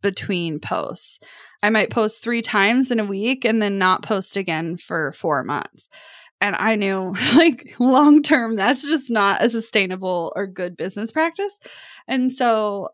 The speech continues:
I tried to be more intentional about how I was gonna show up there. Now, I wanna put a caveat again, because it is not me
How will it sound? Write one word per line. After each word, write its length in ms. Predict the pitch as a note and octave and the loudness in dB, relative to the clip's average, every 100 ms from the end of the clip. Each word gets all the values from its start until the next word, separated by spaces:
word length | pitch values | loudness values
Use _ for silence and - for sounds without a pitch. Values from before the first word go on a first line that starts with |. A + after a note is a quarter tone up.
| _ | _
I 520 | G#3+ G#3 G3+ G3 G3 - - _ _ - | -4 0 0 0 -4 -6 -14 _ _ -2
tried 280 | A3+ A3+ | 2 2
to 60 | A3 | 0
be 120 | G#3 | -2
more 220 | G3+ F3+ F3+ | -2 -4 -4
intentional 720 | E3+ F3 E3 - D#3 D#3 - | -6 -8 -8 -8 -6 -6 -6
about 320 | F3 D#3+ - | -4 -2 -2
how 100 | - | -4
I 100 | D3 | -4
was 160 | G#2+ - | -6 -10
gonna 160 | - | -10
show 180 | E3+ D3+ | -6 -4
up 200 | G#2 - | -4 -6
there. 300 | C#2+ - G#3+ - _ - - | -12 -14 -14 -20 _ -20 -2
Now, 240 | C#4 C4+ - | 2 2 4
I 80 | C#4+ | 4
wanna 260 | B3 C#4+ | 6 4
put 160 | E4+ G4 | 2 0
a 60 | F#4 | -2
caveat 640 | - A3 G#3 F#3+ D#3 - | 0 0 2 0 0 -2
again, 460 | G3 F#3+ E3+ C#3 - - _ _ - | -2 0 -2 -2 -6 -16 _ _ 0
because 520 | A#3+ C#4 B3 A#3+ - - - - | 2 4 2 0 -10 -20 -20 -2
it 120 | C#4 | 0
is 240 | F4+ F4 A#3+ | 2 0 0
not 440 | A#3+ G3 G#3+ B3 - | 0 0 -2 -4 -6
me 560 | G#3+ A3 G#3+ A3 A3 | -4 -2 -2 -4 -6